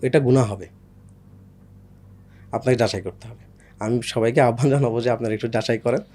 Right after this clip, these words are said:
একাত্তরটা বুঝেন। এবং শুধু একাত্তর না, আমরা যেখানে যেখানে স্বাধীনতা সংগ্রাম করছি, আমাদের সংকটটা কোথায়, এটা বুঝতে হবে। আহ, ইসরায়েলে আমাদের, আহ, ফিলিস্তিনে আমাদের, আহ, সংকটটা কোথায়,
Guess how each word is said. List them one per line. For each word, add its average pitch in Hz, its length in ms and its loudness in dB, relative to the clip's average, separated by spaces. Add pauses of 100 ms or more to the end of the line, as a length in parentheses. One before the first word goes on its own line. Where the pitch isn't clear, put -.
(300)
একাত্তরটা 113 480 -2
বুঝেন। 107 320 -4 (920)
এবং 131 80 2
শুধু 170 200 6
একাত্তর 160 380 6
না, 87 140 -2 (840)
আমরা 127 220 6
যেখানে 135 300 2
যেখানে 143 240 2
স্বাধীনতা 131 360 0
সংগ্রাম 113 300 -2
করছি, - 420 -8 (640)
আমাদের 139 260 6
সংকটটা 165 500 0
কোথায়, 113 340 -8 (920)
এটা 120 120 0
বুঝতে 110 300 -6
হবে। 101 180 -16
আহ, - 1400 -8 (420)
ইসরায়েলে 147 420 8
আমাদের, 131 320 6
আহ, 113 440 2
ফিলিস্তিনে 160 420 4
আমাদের, 135 400 4
আহ, 143 380 -8
সংকটটা 123 400 -2
কোথায়, 107 380 -8